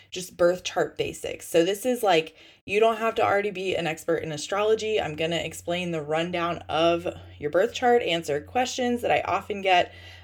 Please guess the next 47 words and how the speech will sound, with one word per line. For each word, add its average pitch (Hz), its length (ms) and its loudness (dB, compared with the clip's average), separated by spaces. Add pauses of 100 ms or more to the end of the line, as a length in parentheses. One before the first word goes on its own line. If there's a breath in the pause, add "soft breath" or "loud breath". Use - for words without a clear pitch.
about 143 220 -2
how 160 200 -2
to 160 180 -6
understand 175 420 -4
a 208 40 -4
birth 190 200 -4
chart, - 320 -2 (300 loud breath)
so 359 140 -4
that 370 100 -2
you'll 339 140 4
be 311 100 -2
really 262 260 2
set 226 320 2
up 185 280 4
if 165 160 -6
you 180 80 -6
join 170 560 -2 (280 loud breath)
the - 60 -16
membership 151 480 -2
or - 140 -2
if 359 100 -4
you're 330 120 0
already 247 300 0
in 233 100 2
it, 185 240 0 (420 loud breath)
um, 170 560 -2
to - 120 -8
really 180 260 2
get 175 140 0
the 165 60 0
most 156 520 2
out 160 240 2
of 143 360 -2 (300 loud breath)
the 160 60 -8
kind 147 220 -6
of 139 80 -8
stuff - 380 -10
that's - 160 -10
in 165 120 -8
the 151 60 -6
membership. 147 380 -6
And 294 160 0
if 302 100 2
you 294 120 -4
can't - 240 -2
attend 269 260 -2
live, 269 400 2